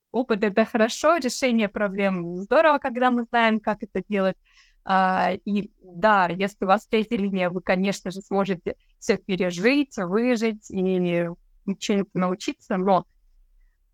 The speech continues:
а, пусть это будет мягко. <laughs> Мои искренние пожелания. <laughs>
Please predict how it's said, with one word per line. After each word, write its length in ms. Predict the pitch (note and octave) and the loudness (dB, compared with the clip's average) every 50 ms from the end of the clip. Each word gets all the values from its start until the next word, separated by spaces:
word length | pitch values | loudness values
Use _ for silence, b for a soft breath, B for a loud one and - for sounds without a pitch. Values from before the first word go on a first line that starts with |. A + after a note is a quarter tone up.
| _ _ _ | _ _ _
а, 360 | - G3+ F#3+ F#3+ F#3+ F3+ - F#3 _ _ _ _ _ _ _ _ _ _ _ _ | 0 2 2 2 2 0 -2 -4 _ _ _ _ _ _ _ _ _ _ _ _
пусть 200 | - D4+ D#4 - | -6 -6 -4 -4
это 160 | C4+ A#3 A3+ | -2 -2 -2
будет 220 | G3+ G#3 G#3 G#3 - | -2 -2 -4 -4 -4
мягко. 360 | F3+ E3+ F3 F3 - _ - _ _ _ _ _ _ _ _ _ _ _ | -4 -6 -6 -6 -12 _ -20 _ _ _ _ _ _ _ _ _ _ _
<laughs> 340 | G#3+ G3+ - - - - - | -6 -6 -6 -10 -12 -4 -2
Мои 240 | A#3+ B3 C4+ B3+ A#3 | 0 0 0 0 -2
искренние 540 | - B3+ C4+ - - C#4+ B3 G#3 B3+ B3+ B3+ | -6 -8 -10 -6 -4 -4 -2 0 0 0 0
пожелания. 800 | - C4+ C4 B3 A#3+ A#3+ A3+ A3 G#3 G#3 A3 F#3+ G3+ G#3+ G3+ - _ | 2 0 0 2 2 2 2 2 2 2 0 0 0 -2 -4 -6 _
<laughs> 360 | C#4+ C4+ - _ D#4+ E4+ E4+ | -12 -12 -10 _ -8 -8 -8